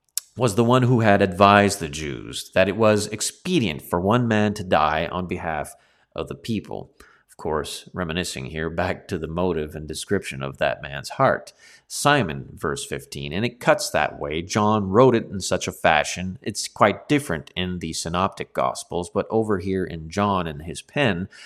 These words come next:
a man inspired by the outpoured power of the Holy Spirit, of course, chose to insert Peter within this context as well, within the storyline, along with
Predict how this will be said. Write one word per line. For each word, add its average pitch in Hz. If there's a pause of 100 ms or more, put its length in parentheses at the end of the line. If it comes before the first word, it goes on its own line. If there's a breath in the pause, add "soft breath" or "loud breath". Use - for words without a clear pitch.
(160 loud breath)
a 78
man 78
inspired 73
by 78
the 82
outpoured 82
power 78
of 82
the 90
Holy 92
Spirit, 69
of -
course, 85
chose 113 (300 loud breath)
to 110 (240 loud breath)
insert -
Peter 87 (200)
within 98
this 95
context 104
as 80
well, 82
within 82
the 78
storyline, 78
along 113
with 101